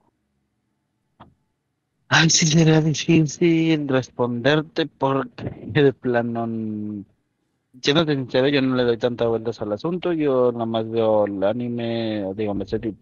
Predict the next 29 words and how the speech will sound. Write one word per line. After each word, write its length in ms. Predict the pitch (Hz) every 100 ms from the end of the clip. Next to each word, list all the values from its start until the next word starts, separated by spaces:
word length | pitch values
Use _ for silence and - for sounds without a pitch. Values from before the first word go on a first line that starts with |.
| -
en 180 | 123 120
este 200 | 113 113
caso 240 | 110 -
los 200 | 107 104
animes 340 | 117 117 110 -
isekai 400 | 104 110 - 180
porque 360 | - 185 -
me 140 | 156 135
llama 240 | 143 170
la 80 | 156
atención, 600 | - 123 117 165 170 180 - _ _ - - - - -
o 180 | 143 135
porque, 420 | 151 131 139 131
como 200 | 123 131
es-, 120 | 117 -
tú 180 | 156
dijiste 380 | 151 139 139 -
anteriormente, 600 | 120 117 113 120 117 123 120
porque 340 | 113 - 113
te 80 | 104
apareció 440 | 101 98 98 107
un 100 | 104 101
clip 260 | 98 98
de 140 | 92 90
TikTok 500 | _ 95 _ 113 113
o 180 | 98 71
algo 320 | 85 101 87
y 240 | 82 80 87
lo, 440 | 73 53 52 -